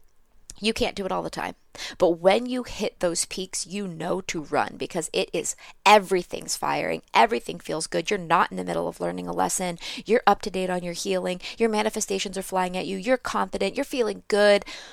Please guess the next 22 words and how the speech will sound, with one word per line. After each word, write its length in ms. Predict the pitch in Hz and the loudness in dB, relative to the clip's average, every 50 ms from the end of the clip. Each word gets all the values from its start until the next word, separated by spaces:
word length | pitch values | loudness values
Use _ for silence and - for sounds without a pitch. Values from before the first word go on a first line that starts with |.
| - - - - - - - - | -20 -20 -20 -20 -20 -20 -20 -16
Those 500 | - 165 - - - - 262 294 214 - | -6 4 8 10 12 12 10 8 6 4
are 60 | 277 | 2
the 100 | 233 190 | 2 2
times 460 | 185 - - 185 180 196 208 214 202 180 | 0 0 0 2 2 4 4 2 0 -2
that 140 | 175 - | -6 -6
you 200 | - 170 196 214 | -6 -4 -4 -4
freaking 460 | 226 - - 185 180 170 - 156 151 160 | -4 -4 -2 -2 -2 -2 -2 -6 -6 -6
make 340 | 156 156 151 131 - - | -8 -8 -8 -8 -8 -10
major 720 | 180 165 170 170 185 180 170 165 156 143 - - - - - | -14 -14 -12 -10 -8 -6 -2 0 0 0 -2 -4 -8 -10 -10
moves. 540 | 190 - - - 143 - - - - - - - _ - _ _ _ _ _ _ _ _ _ _ - - - | -10 -10 -10 -10 -12 -12 -6 -4 -4 -4 -4 -8 _ -20 _ _ _ _ _ _ _ _ _ _ -14 -4 0
And 160 | - 233 220 | 0 2 4
then 300 | 196 185 208 269 320 359 - _ _ _ _ - - | 6 6 6 4 2 -2 -12 _ _ _ _ -4 0
you 100 | 254 277 | 4 4
hit 80 | 311 | 4
a 60 | 320 | 4
lesson 420 | 339 320 381 403 - - - - - | 4 2 2 2 2 -2 -4 -6 -8
and 120 | - 208 214 | -10 -8 -8
you're 80 | 220 | -6
like, 180 | 214 220 - - | -4 -4 0 2
"Shit, 460 | - - - - - - - - - _ _ - | 4 4 4 4 2 0 -2 -6 -16 _ _ -2
this 120 | - 339 | 0 0
sucks." 680 | - - - - - - - 294 - - - - - - | 0 0 -2 0 6 8 8 8 8 6 -2 -4 -4 -6